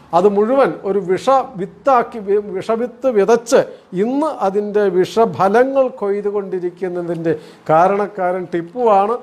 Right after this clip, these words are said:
അറിയാതെയാണെങ്കിലും സാമൂതിരി, ഈ രാജാവിൻ്റെ മുൻ തലമുറ ചെയ്ത പാപത്തിൻ്റെ കൂടി പരിണത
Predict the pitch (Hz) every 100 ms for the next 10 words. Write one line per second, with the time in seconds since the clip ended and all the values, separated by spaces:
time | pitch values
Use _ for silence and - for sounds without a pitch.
0 | - _ 160 160 196 226 254 277 262 214
1 | 196 190 190 190 180 180 185 214 240 214
2 | 226 208 - - - - 185 190 185 180
3 | 202 214 202 196 190 185 190 185 - _
4 | 180 233 220 196 196 240 247 254 247 185
5 | 190 190 185 170 165 185 226 233 240 220
6 | 214 202 208 226 254 202 180 190